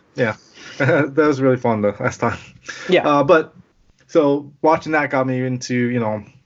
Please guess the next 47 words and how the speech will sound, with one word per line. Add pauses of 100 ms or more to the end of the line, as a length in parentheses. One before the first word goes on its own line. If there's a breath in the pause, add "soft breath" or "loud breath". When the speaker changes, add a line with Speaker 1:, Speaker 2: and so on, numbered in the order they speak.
Speaker 1:
the,
the
hype
Speaker 2:
Borderlands.
Speaker 1:
of
Borderlands
again,
and
so
Speaker 2:
Sure.
Speaker 1:
I've
been
playing
a
bunch
of
Borderlands. (500)
Speaker 2:
Cool. (180)
Speaker 1:
And,
um, (340)
the
Maliwan
Takedown
I
mentioned
last
week,
I
hadn't (200)
beat
it
before,
so
I
was,
like,
pounding
my
head
on
it, (580 loud breath)
and
then
I
finally
beat
it,